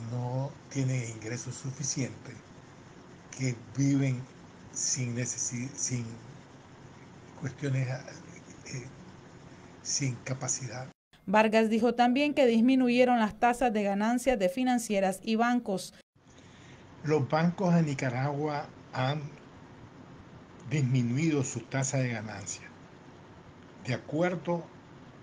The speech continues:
Speaker 1: al Consejo Monetario Centroamericano, entre el dos mil quince y dos mil dieciséis, por ejemplo, los bancos nicaragüenses obtenían ganancias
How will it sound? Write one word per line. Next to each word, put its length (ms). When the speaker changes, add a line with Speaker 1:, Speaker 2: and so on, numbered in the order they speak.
Speaker 1:
al 180
Consejo 540
Monetario 680
Centroamericano, 840
entre 360
el 100
dos 180
mil 300
quince 500
y 60
dos 200
mil 160
dieciséis, 840
por 160
ejemplo, 500
los 220
bancos 380
nicaragüenses 880
obtenían 720
ganancias 720